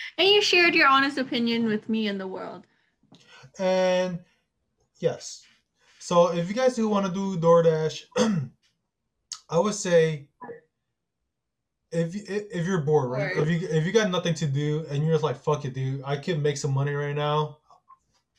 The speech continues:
Speaker 2: drive around for two or three hours, make some gas money for, like, the,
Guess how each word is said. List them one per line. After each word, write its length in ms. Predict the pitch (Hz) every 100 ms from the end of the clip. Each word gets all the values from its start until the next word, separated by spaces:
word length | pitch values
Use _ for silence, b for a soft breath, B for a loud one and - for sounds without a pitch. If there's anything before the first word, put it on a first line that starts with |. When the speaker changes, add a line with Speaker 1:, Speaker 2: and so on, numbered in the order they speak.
| 170
Speaker 2:
drive 380 | - 175 170 156
around 240 | 156 147
for 80 | 147 -
two 160 | 170 156
or 40 |
three 240 | 143 143 139
hours, 400 | 139 135 135 143
make 280 | 151 139 -
some 340 | - 151 135 135
gas 300 | 143 139 147
money 200 | 139 135
for, 180 | 143
like, 200 | 135 127
the, 380 | 131 127 123 127